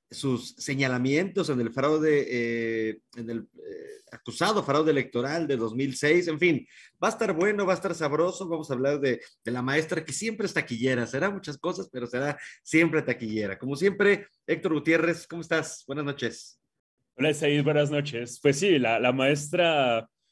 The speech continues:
Speaker 2: pasan los sexenios, pasan presidentes y ella se mantiene, ¿no? O sea, desde que yo era niño la recuerdo siempre igual.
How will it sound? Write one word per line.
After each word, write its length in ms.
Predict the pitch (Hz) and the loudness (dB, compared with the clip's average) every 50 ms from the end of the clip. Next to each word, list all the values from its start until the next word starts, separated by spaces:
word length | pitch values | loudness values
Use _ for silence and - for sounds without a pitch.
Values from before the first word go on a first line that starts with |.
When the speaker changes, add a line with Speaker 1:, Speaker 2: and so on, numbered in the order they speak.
| _ _ _ _ _ _ | _ _ _ _ _ _
Speaker 2:
pasan 360 | - 151 151 151 185 175 160 | 2 2 2 2 0 0 0
los 140 | 139 127 143 | 0 0 -2
sexenios, 580 | 151 135 - - 170 165 160 156 156 160 151 - | -4 -6 -4 -2 -2 -2 0 0 -2 -2 -4 0
pasan 380 | - 151 143 151 160 147 147 | 0 0 2 2 0 -2 -2
presidentes 800 | 147 - - - 131 131 135 135 131 135 151 151 160 165 - - | -4 -6 -6 -2 0 0 0 0 -2 -2 -4 -4 -4 -4 -6 -6
y 260 | 113 113 113 101 120 | -4 -4 -2 2 2
ella 160 | 120 123 143 139 | 4 4 4 4
se 160 | 143 - 110 | 2 0 -4
mantiene, 500 | 104 101 98 95 92 127 135 123 98 85 | -6 -6 -6 -2 0 2 2 2 2 0
¿no? 140 | 92 113 139 | 0 2 2
O 60 | 143 | 2
sea, 260 | 147 147 107 107 107 | 2 2 4 4 4
desde 260 | - 110 95 107 104 | 4 2 0 -2 -2
que 120 | - 120 123 | 0 2 4
yo 80 | 143 | 4
era 100 | 156 147 | 6 6
niño 320 | 139 143 147 143 139 131 120 | 4 4 4 4 4 4 4
la 100 | 110 104 | 4 2
recuerdo 360 | 104 104 - - 135 135 139 | 0 0 0 0 0 0 0
siempre 320 | 143 147 135 131 139 117 | -2 -2 -4 -2 -2 -4
igual. 340 | 107 104 104 104 120 190 | -2 0 -2 -2 -2 -4